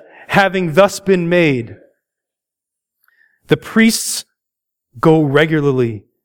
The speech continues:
into the first section." Here's Zechariah. "Performing their ritual duties. But into the second, only the high priest goes,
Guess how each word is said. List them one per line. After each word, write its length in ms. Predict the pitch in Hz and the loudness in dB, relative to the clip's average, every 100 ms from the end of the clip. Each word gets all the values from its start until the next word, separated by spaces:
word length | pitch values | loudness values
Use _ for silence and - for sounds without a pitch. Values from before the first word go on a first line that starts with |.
| _ _ | _ _
into 280 | - 131 143 | -6 -6 -2
the 80 | 135 | -2
first 340 | - 139 - | 2 0 2
section." 480 | 160 147 - 107 95 _ _ _ _ _ _ _ | -2 -2 -6 -12 -14 _ _ _ _ _ _ _
Here's 280 | - 120 | -4 -2
Zechariah. 540 | 120 117 127 160 123 98 - _ _ _ _ _ - - | -2 -2 0 -2 -4 -8 -18 _ _ _ _ _ -20 -6
"Performing 580 | - - - 180 202 208 | -2 -2 2 2 2 2
their 160 | 185 | 2
ritual 400 | 151 156 - 165 | 2 -2 0 0
duties. 600 | 143 156 156 123 104 - - _ _ _ - - - | 0 0 0 -2 -6 -10 -16 _ _ _ -20 -20 0
But 140 | 147 156 | 2 4
into 260 | 214 269 | 2 2
the 140 | 262 - | 0 -2
second, 600 | - 262 - 135 117 - _ - - _ | 0 -2 -2 -10 -10 -16 _ -20 -20 _
only 320 | 170 214 233 | 2 4 4
the 140 | 214 185 190 | 4 2 2
high 160 | 190 | 0
priest 540 | 185 - 185 180 - - | 0 -4 -4 -2 -4 -2
goes, 640 | 160 143 120 107 - - | 2 2 -2 -10 -14 -16